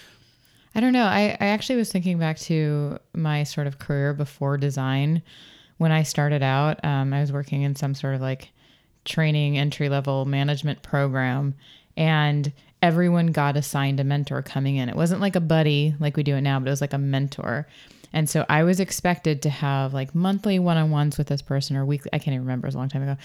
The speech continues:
regular one-on-ones with this person. And he was sort of destined to coach me through my career. And the thing that happened in that relationship was we didn't,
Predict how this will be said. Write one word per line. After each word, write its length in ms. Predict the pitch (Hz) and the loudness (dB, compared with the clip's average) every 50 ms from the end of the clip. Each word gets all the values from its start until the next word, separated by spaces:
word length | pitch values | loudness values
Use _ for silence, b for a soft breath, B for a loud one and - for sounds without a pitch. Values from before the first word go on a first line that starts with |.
| B B B B B B B B - | B B B B B B B B -2
regular 480 | 185 185 214 220 208 220 214 208 196 | 0 2 4 4 4 4 4 4 6
one-on-ones 540 | 180 175 175 170 165 160 160 156 156 165 160 | 6 6 4 4 4 4 4 4 4 4 2
with 120 | 160 147 - | 0 0 0
this 140 | 151 139 | -2 -4
person. 640 | - - 135 143 139 - 143 147 143 143 139 147 151 - - | -2 -2 -2 -2 -2 -2 -2 0 0 0 0 -2 -2 -2 0
And 140 | 165 170 165 | 2 2 2
he 340 | 147 151 170 170 180 185 | 4 4 4 4 6 6
was 360 | 185 180 175 160 156 156 151 - | 6 6 6 6 4 4 2 2
sort 240 | - 160 151 143 | 0 0 2 2
of 180 | 143 135 143 139 | 0 0 0 0
destined 540 | - 160 156 156 - - - 160 151 147 135 | 2 2 2 2 0 0 0 2 2 2 0
to 60 | 139 | -4
coach 380 | - - - 160 156 151 - - | -4 0 0 0 0 0 0 0
me 120 | 151 147 | 0 0
through 200 | - - 151 143 | 0 0 0 0
my 140 | 139 131 131 | 0 0 -2
career. 560 | - - - 143 151 143 131 - 131 139 B B B B B B B B B | -4 -2 0 2 2 2 2 2 0 -2 B B B B B B B B B
And 80 | 165 165 | 2 2
the 80 | 160 | 4
thing 160 | - - 214 214 | 4 4 4 6
that 120 | - - | 4 4
happened 400 | 139 - 156 147 156 - 185 160 | 2 2 2 2 2 2 2 2
in 80 | 156 147 | 2 2
that 180 | 135 135 127 | 2 0 0
relationship 640 | 135 139 135 143 147 143 - 160 147 - 143 135 139 - | 0 0 0 0 0 0 0 0 0 0 0 -2 -2 -2
was 380 | 143 139 135 135 135 135 139 B B B B B B B B B B B | -2 0 0 0 0 -2 -4 B B B B B B B B B B B
we 280 | - 151 151 170 190 190 | -2 2 4 4 4 4
didn't, 320 | 170 160 151 139 - - | 4 4 2 0 -2 -6